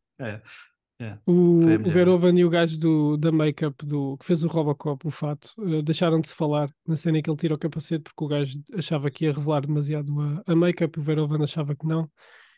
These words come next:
Speaker 2: E estava a confiar no, no, no, no D P para eliminar aquilo sem, sem revelar. Mas depois fizeram as paus-, as pazes na, na estreia do filme, quando viram a cena no, no ecrã.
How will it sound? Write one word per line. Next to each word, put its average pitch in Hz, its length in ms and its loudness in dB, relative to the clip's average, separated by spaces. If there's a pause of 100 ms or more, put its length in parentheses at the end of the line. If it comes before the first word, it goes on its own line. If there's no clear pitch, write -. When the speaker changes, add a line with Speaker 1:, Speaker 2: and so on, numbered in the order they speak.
(240)
Speaker 2:
E 170 40 0
estava 170 200 2
a - 40 2
confiar 165 380 0
no, 160 400 2 (1080)
no, 160 560 0
no, 151 340 0
no 156 140 -2
D 165 140 0
P 165 160 0
para 165 140 -4
eliminar 165 340 -2
aquilo 156 360 -4
sem, 156 420 -8
sem 170 160 -6
revelar. 165 360 -4 (920)
Mas 175 120 4
depois 180 180 2
fizeram 185 320 4
as 175 80 2
paus-, 180 420 0
as - 120 -4
pazes 165 340 -2
na, 165 340 0
na 165 220 -2
estreia 160 340 -4
do 151 80 -6
filme, 151 380 -6
quando 165 160 -2
viram 160 220 0
a 156 60 2
cena 151 300 -2
no, 147 320 -6 (560)
no 156 80 -2
ecrã. 147 320 -4